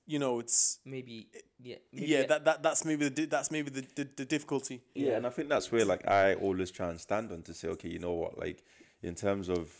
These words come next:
Speaker 3: as Will says, obviously the initial question is, like, what can you do?
Speaker 2: Mm-hmm.
Speaker 1: Mm.
Speaker 3: Right? And,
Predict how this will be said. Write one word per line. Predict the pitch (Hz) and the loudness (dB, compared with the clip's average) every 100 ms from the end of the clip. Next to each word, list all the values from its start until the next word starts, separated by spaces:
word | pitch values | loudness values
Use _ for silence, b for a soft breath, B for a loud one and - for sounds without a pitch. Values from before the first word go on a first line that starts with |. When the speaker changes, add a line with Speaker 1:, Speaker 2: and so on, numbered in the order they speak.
| _ _ _ _ _ _ _ _ _ 90 | _ _ _ _ _ _ _ _ _ -2
Speaker 3:
as | 85 | -2
Will | 85 92 | 0 -2
says, | 87 95 87 | 0 -2 -2
obviously | 87 85 - 85 | -2 -6 -8 -6
the | 85 | -6
initial | 85 - - | -6 -10 -6
question | 101 98 87 | -4 -4 -8
is, | 80 | -8
like, | 87 85 | -6 -4
what | 82 92 - | 0 0 0
can | - 82 85 | -6 -12 -10
you | 90 90 | -8 -8
do? | 82 71 71 _ _ _ _ _ _ _ _ | -8 -12 -16 _ _ _ _ _ _ _ _
Speaker 2:
Mm-hmm. | 131 127 - | -18 -16 -8
Speaker 1:
Mm. | 143 | -4
Speaker 3:
Right? | 78 - _ - | -4 -4 _ -6
And, | 90 90 85 | -4 -4 -8